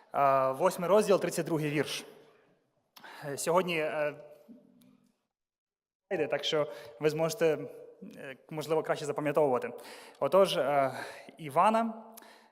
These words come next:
е, восьмий розділ, тридцять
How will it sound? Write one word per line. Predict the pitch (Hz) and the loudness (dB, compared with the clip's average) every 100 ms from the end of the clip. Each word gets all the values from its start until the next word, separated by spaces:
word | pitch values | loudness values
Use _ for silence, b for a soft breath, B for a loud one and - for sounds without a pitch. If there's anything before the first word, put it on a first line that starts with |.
| _ | _
е, | - 127 | -10 -8
восьмий | 127 147 151 147 | -4 -4 -2 0
розділ, | 160 196 185 190 185 B B B _ | 2 2 0 -2 -4 B B B _
тридцять | 151 175 - 175 165 - | -6 -4 -4 -4 -4 -8